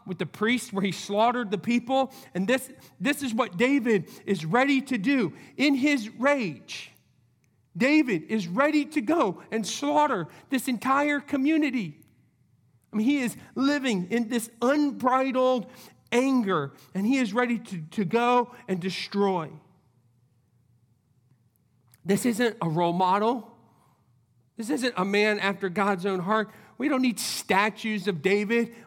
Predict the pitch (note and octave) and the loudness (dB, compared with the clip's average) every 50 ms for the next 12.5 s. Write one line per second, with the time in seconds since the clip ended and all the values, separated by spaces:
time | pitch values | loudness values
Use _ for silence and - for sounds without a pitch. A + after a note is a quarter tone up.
0 | - - D4 E4 D4+ C4 C4+ B3 G3+ - - - - G#3 A3+ B3 A#3+ A#3 G3+ - | -8 -4 -2 -2 0 0 -2 -4 -4 -6 -8 -2 0 0 0 0 0 -4 -4 -2
1 | - G3+ G3 G#3 G#3 G3+ - - - G#3 G#3 G#3+ A3 A3+ A3+ G3 F3+ - - - | 0 2 2 2 0 0 -2 -2 0 2 2 2 2 2 0 -2 -4 -8 -12 -14
2 | - _ - G3+ G#3+ G#3+ G#3 - - A3 G3 D3+ G#3 G#3+ A#3 A#3 B3+ C4 G#3 F#3+ | -10 _ 4 4 4 4 2 -2 -4 -2 0 2 2 2 2 2 0 -2 -2 -4
3 | - - - - G#3+ G#3+ G3 C#4+ F#4 - - - - - - - - G#3+ C4 F#4+ | -10 -16 -12 -10 -8 -4 0 -2 -2 -2 -2 -10 -12 -14 -20 -12 -4 0 0 0
4 | - - C4+ B3 B3 A3+ A3+ A3 F3+ A3+ G#3 G#3+ A3+ B3 D4 D#4+ G4 - - - | 0 0 0 2 2 2 0 0 0 0 0 0 2 2 2 2 0 -4 -6 -6
5 | - C#4+ C#4 B3 A3+ C4 B3 G3+ F#3 E3+ E3 B3+ C4+ C#4 C#4 C4+ B3 A#3 G#3+ - | -2 -2 0 0 0 0 0 0 0 0 2 2 2 2 2 2 0 0 0 -2
6 | - - - - - C#3 C#3 F3 A3 B3 C4 C4 C#4 C#4 - - - C#4 C4 G3+ | -6 -14 -18 -14 -10 -6 0 2 2 4 4 4 2 0 0 -2 -4 -4 -4 -2
7 | D3+ A3 A3+ A3+ A3+ A3+ A3 A3+ A3+ G#3 G#3 - G#3+ F3 F3 G#3 G3+ - - - | 0 2 2 2 2 2 0 -2 -4 -6 -6 -6 -8 -4 -4 -4 -4 -4 -8 -6
8 | - A3 A3 A#3 A#3+ A#3 - - A3 F#3 - - F3 D#3+ - - _ _ _ _ | -6 -2 0 0 0 -2 -2 -4 -4 -4 -4 -6 -8 -10 -10 -12 _ _ _ _
9 | _ _ _ _ _ _ _ _ _ _ _ _ _ _ _ _ _ _ _ _ | _ _ _ _ _ _ _ _ _ _ _ _ _ _ _ _ _ _ _ _
10 | _ _ _ _ _ _ _ _ _ _ _ _ _ _ _ _ _ _ _ _ | _ _ _ _ _ _ _ _ _ _ _ _ _ _ _ _ _ _ _ _
11 | _ _ _ - - A#3 G#3+ F#3 G3+ A#3 B3 C4 D4 D4 C4 C4 B3 A#3 B3 B3 | _ _ _ -4 -2 0 0 0 0 0 0 0 0 -2 -2 -2 -4 -2 -2 0
12 | A#3+ A#3+ A3+ G#3+ C#4+ D4+ D4 A3 F3 - | -2 -2 -2 -2 -2 -2 -2 -4 -6 -8